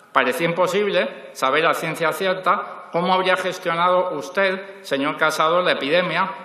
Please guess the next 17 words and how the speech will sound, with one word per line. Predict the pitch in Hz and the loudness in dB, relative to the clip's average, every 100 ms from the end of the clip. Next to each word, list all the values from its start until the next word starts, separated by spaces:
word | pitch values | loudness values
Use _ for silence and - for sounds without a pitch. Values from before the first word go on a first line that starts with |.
| - | -4
en | 135 | -2
nuestro | 131 131 143 | 0 -2 -2
lugar. | 131 214 240 123 - - - - - | 0 4 4 2 -4 -10 -14 -16 -14
Y | 139 156 | -2 -2
esto | 170 196 208 - | 0 0 0 0
le | 165 | -2
permitía | 139 135 131 131 196 175 220 | 0 0 0 2 2 4 2
y | |
le | 139 | -2
permite | 120 120 156 175 165 - - - | -4 -4 -4 -2 -2 -4 -12 -18
disparar | - 143 - 139 147 185 | -6 -4 0 2 4 4
impunemente | 190 170 180 175 175 175 180 196 208 - - | 2 -2 -4 -4 -2 -2 0 -2 -2 -8 -4
al | - 135 | -2 2
Gobierno | 135 151 156 156 | 4 4 2 -2
de | |
España, | 151 233 226 147 | 0 0 0 0
decir | 120 117 165 165 170 | -2 -4 -4 -4 -6